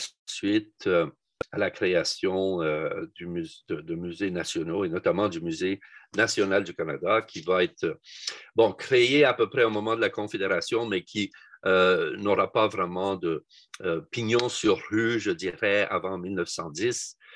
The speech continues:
euh, lorsque vraiment il va prendre le nom de Musée national du Canada, euh, qui va devenir par la suite, euh, en mille neuf cent quatre-vingt-six, le Musée des civilisations, et qui sera ensuite renommé Musée canadien d'histoire en deux mille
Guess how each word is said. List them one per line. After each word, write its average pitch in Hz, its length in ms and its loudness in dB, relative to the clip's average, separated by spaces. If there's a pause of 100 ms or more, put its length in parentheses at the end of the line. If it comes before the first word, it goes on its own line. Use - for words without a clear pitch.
(240)
euh, 85 160 0
lorsque 104 360 2 (440)
vraiment 101 320 0
il 92 100 4
va 85 100 4
prendre 95 300 -2
le 85 120 2
nom 90 280 -4
de 87 120 -4
Musée 82 320 -4
national 82 440 -4
du 80 100 -14
Canada, 76 520 -4 (560)
euh, 90 300 4 (100)
qui - 140 -6
va 160 140 6
devenir 143 520 2
par 135 220 -4
la 123 140 0
suite, - 640 -4
euh, 104 260 6
en 107 160 -2
mille 123 140 -8
neuf 120 160 0
cent 117 180 0
quatre-vingt-six, 101 720 -2
le 95 80 -4
Musée 92 360 -2
des 113 240 0
civilisations, 87 1080 -4 (760)
et 110 220 4
qui 110 140 -6
sera 127 280 4
ensuite 117 400 0
renommé 104 840 0
Musée 98 320 -2
canadien 90 400 -2
d'histoire 90 400 -6
en 82 100 0
deux 82 180 -4
mille 73 480 -6